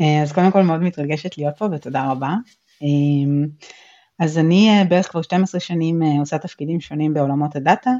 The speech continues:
אה, התחלתי כאנליסטית בצ'ק פוינט, אה, אחרי זה הייתי אנליסטית בפרויקט דאטה סיינס, באיזושהי חברת מרקטינג,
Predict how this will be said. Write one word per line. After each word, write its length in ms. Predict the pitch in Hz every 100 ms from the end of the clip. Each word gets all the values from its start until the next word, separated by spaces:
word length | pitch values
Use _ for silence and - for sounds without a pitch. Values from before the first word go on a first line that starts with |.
| - -
אה, 360 | 170 143 139 139
התחלתי 360 | 147 147 143 -
כאנליסטית 760 | 139 135 135 190 - 190 -
בצ'ק 400 | 151 143 - 170 -
פוינט, 320 | 196 190 - _ _ _ _ _ -
אה, 840 | 147 143 143 139 139 139 139 143 147
אחרי 220 | - 151
זה 160 | 165 151 143 135 131 131 165
הייתי 240 | 151 151
אנליסטית 480 | 143 151 151 147 156
בפרויקט 680 | 151 175 170 156 156 -
דאטה 240 | 151 139 139
סיינס, 480 | - 170 220 214 156
באיזושהי 360 | 147 151 -
חברת 280 | - 127 -
מרקטינג, 540 | 151 160 175 233 269